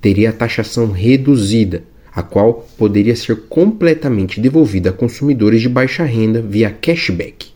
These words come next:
A ideia foi apresentada nesta semana pelo senador Eduardo Braga, do M D B do Pará.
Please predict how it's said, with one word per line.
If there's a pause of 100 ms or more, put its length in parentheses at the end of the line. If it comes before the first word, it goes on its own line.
(120)
A
ideia
foi
apresentada
nesta
semana (260)
pelo
senador
Eduardo
Braga,
do
M
D
B
do
Pará.